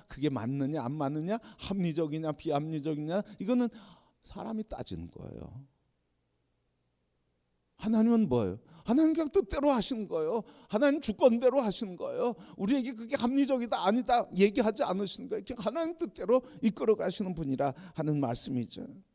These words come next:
여러분, 오늘 이 말씀을 통해서 오늘 자신이 순종함으로 입다의 딸의 신앙의 고백을 묵상하면서 이런 걸 느끼게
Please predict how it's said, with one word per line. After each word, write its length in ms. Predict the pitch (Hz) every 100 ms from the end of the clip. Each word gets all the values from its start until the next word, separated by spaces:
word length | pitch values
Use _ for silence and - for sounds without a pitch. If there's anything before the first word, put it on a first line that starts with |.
| _ _ _ -
여러분, 300 | 254 285 277
오늘 220 | 226 294
이 100 | 233
말씀을 420 | 196 160 - 196
통해서 720 | 170 - - - - 143 156 - _ 107 _ _ -
오늘 400 | - 123 165 131 - _ - _ _ _ _ _ -
자신이 420 | - 95 - 110
순종함으로 800 | 101 190 180 196 170 175 151 143 135 -
입다의 440 | 226 - - 180 -
딸의 400 | - - 175 185
신앙의 500 | - - 156 139 139
고백을 340 | 135 131 - 139
묵상하면서 720 | 113 107 - 120 95 117 -
이런 300 | 196 220 277
걸 180 | 240 233
느끼게 380 | 160 - -